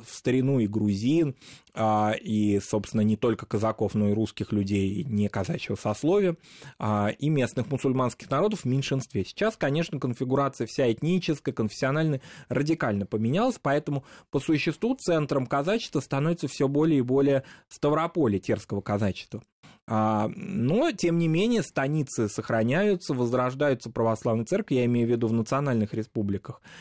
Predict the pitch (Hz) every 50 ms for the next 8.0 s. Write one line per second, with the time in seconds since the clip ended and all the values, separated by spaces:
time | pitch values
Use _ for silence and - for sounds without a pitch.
0 | - - - - 123 165 190 170 - - - 135 117 107 - - 117 110 - 120
1 | 120 117 127 127 123 117 110 104 104 104 101 101 123 151 180 196 190 - 127 -
2 | - 120 113 104 - - 113 104 - 113 - - 117 107 101 - 104 101 - -
3 | - - - - - - 107 107 104 104 104 101 104 - - - - 127 - -
4 | 135 127 135 147 139 165 156 - - 131 113 - - 123 - - 147 160 170 165
5 | - - 127 123 120 117 - 123 120 - - 135 135 - 135 127 120 131 131 123
6 | - - 117 113 120 117 - 117 120 117 113 110 - - 120 113 110 110 104 98
7 | - - 107 107 131 131 123 110 110 120 123 113 110 110 110 104 104 107 - -